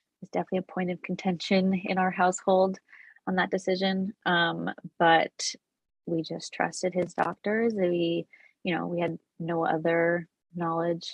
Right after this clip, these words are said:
on that area, and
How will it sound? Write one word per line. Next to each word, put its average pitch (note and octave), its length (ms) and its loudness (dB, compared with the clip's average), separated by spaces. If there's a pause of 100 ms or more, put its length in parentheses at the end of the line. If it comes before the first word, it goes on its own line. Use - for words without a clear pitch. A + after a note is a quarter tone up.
(140)
on F3 440 -6 (380)
that F3 200 0
area, F#3+ 680 6
and E3 460 -4